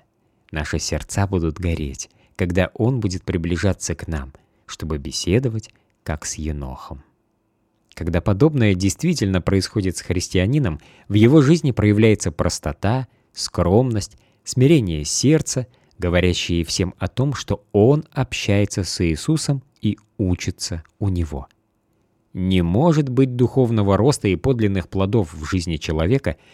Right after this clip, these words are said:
который сосредоточен на себе. Если Христос стал вашим спасителем,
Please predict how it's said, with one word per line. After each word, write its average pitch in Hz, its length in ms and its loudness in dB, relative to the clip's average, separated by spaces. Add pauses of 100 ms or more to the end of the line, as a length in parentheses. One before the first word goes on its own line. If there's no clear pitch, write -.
(120)
который 147 420 2
сосредоточен 82 840 -2
на 87 100 0
себе. 73 480 -8 (800)
Если 90 260 0
Христос 90 560 -2 (240)
стал 78 380 -2
вашим 71 360 -6
спасителем, 85 640 -4